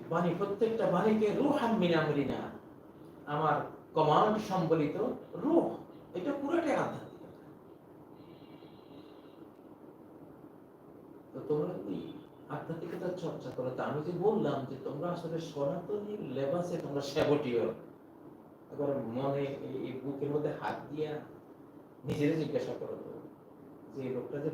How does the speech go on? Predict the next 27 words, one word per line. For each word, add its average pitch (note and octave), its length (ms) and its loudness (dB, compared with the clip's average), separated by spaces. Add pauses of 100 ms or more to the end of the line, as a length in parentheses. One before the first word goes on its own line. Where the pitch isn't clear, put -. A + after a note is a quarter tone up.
বলতেছে B2+ 380 -6 (200)
কথা C3 180 -10
তো D3 220 -12
সত্য। - 300 -14 (3250)
যদি E3 140 -2
আমার F#3 260 0
কথা A3+ 140 4
তোমাদের - 360 0
বিশ্বাস - 600 -2
হয় - 80 -4 (600)
তাহলে B3+ 260 -2 (140)
তোমরা G3 360 0 (400)
আল্লাহর C3 420 0 (480)
ধর্ম B2+ 340 0 (200)
একসময় - 420 -10
কবুল A3 260 4
করবে - 200 0
ইনশাআল্লাহ। - 1700 -8
আমি B3 160 4
তো - 60 2
বলছি, F3+ 320 2
আমি D#3 180 4
তো E3 60 6
একটা - 240 2
আইডিয়া A#2 340 0
থেকে - 180 -6 (100)
বলছি, - 340 -10